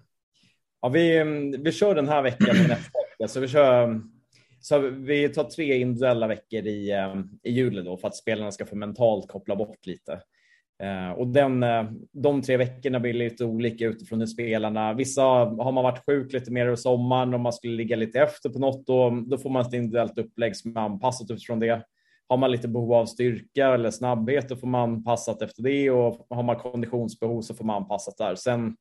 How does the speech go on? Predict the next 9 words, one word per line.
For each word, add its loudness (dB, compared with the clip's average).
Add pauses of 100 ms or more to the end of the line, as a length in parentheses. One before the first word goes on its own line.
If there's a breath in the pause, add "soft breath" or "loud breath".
(420)
sen -2
kör 0
vi 4
igång 2
i -2
början -2
av -2
augusti -6
igen. -6